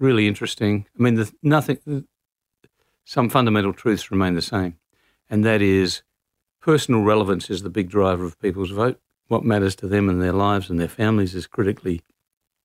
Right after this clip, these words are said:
needs to be critically addressed. Politicians, for the most part, are overwhelmingly good people trying to do the right thing by their communities and motivated by good intent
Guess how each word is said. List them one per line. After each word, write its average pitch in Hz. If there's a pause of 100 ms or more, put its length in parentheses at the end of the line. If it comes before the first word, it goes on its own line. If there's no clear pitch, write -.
(200)
needs 104
to -
be 104
critically 101
addressed. 135 (680)
Politicians, 117
for -
the 110
most 107
part, 107 (140)
are 113
overwhelmingly 101
good 95
people 98
trying 98
to 85
do 95
the 90
right 95
thing 92
by 92
their 90
communities 92
and 90
motivated 87
by 85 (720)
good 110
intent 98